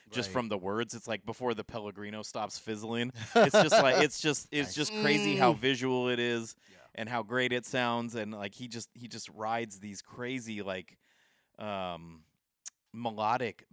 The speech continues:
Speaker 1: beats that are, uh, just, I don't know, they would be tough to tackle for a lot of people, but his voice cuts through. And he's just such a good rapper, and he, he, he really had a coming out party that year. And it's, it's hard for me to even say which is the better record, but I think I've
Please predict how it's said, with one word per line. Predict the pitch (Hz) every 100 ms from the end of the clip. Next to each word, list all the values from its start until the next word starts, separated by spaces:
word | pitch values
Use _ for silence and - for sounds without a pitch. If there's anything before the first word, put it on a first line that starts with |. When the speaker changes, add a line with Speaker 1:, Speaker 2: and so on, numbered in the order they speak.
| 90
Speaker 1:
beats | 107 120 110 - - -
that | 92 92 _ -
are, | 95 95 92 -
uh, | - _ _ -
just, | 113 - _
I | -
don't | 135
know, | 156 127
they | 123
would | 135
be | 123 123 113 -
tough | - 143 -
to | 117
tackle | 117 107 101
for | 95 104
a | 98
lot | 98 92
of |
people, | 104 101 92
but | 87 101
his | 95
voice | 107 107
cuts | - 104 -
through. | 104 98 95 - _ - - _
And | - 98 95
he's | 101
just | 101 101
such | 117 113
a | 101
good | 107
rapper, | 98 98 - 101
and | 95
he, | 107
he, | - 131 127 107
he | 120
really | 127 113
had | 104 98
a |
coming | - 107 98 90
out | 90
party | - 95 90
that | 87 87
year. | 90 95
And | 92
it's, | 110
it's | 139 -
hard | 175 180
for | 180
me | 170
to | 131
even | 113 117 120 104 95 _ _ _ _ -
say | - 117 113
which | 107 110 -
is | 113
the | -
better | 90 101 98
record, | 98 107 113 95
but | 104
I |
think | 92 123 113
I've | 98 87